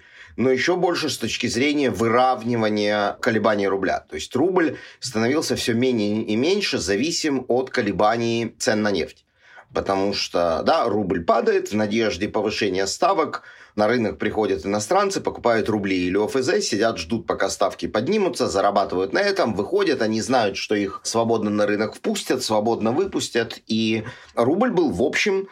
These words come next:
честной, свободно конвертируемой мировой валютой со своим рынком и кучей людей, которые в это инвестировали, кучей фондов,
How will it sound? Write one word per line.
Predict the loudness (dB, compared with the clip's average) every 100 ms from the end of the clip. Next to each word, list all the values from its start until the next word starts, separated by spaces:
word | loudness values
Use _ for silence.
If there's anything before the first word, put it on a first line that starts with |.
| -6
честной, | 0 0 2 0 0
свободно | 2 0 0 -2 -2
конвертируемой | -2 0 -2 0 0 2 2 2 2 2 2 0 0
мировой | 2 4 2 2
валютой | 2 2 2 2 2 4 4 2
со | -2 -4
своим | 0 0 2 2
рынком | 2 2 2 2 2 0
и | -2 -2 0
кучей | 0 -2 0 0
людей, | 0 0 0
которые | 0 0 0
в | 0
это | 0 0
инвестировали, | -2 -4 -4 -2 2 2 0
кучей | -2 -2 -2
фондов, | -2 0 2 2 0